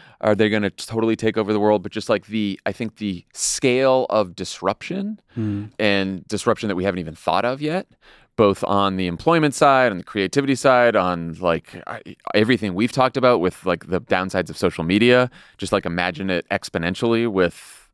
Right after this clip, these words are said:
Speaker 1: A I. I think we haven't even scratched the surface of that. And I also think that it's coming very quickly.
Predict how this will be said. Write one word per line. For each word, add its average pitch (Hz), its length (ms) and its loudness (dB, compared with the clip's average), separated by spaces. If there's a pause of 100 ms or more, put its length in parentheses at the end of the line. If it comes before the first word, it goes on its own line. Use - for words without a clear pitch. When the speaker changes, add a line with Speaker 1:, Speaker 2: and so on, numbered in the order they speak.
Speaker 1:
A 92 160 4
I. 110 360 2 (360)
I - 80 -2
think 110 200 -4
we 107 100 -2
haven't 95 440 -2
even 85 320 -4
scratched - 340 -2
the 87 60 -8
surface 95 300 -4
of 123 80 -2
that. 135 200 2
And 104 120 -4
I 101 40 2
also 101 200 -2
think 87 160 -10
that 90 100 -4
it's 90 120 -10
coming 87 420 -10
very 87 280 -2
quickly. 190 640 -6